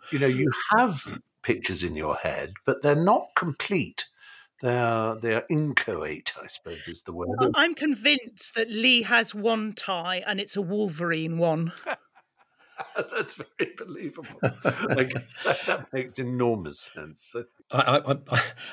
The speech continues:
Speaker 3: I'm, I'm convinced that Roy wears a polyester one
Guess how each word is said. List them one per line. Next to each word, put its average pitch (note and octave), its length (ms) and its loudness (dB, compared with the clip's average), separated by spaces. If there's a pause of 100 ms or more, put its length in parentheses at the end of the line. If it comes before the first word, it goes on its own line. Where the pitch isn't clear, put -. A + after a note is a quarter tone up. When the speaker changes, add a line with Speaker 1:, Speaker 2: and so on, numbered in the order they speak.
(100)
Speaker 3:
I'm, C#3 160 4
I'm C#3+ 120 4
convinced A#2+ 400 2
that A2 100 0
Roy A2 640 2
wears G#2+ 280 0
a G2+ 40 -2
polyester G#2+ 640 2
one F2+ 380 -4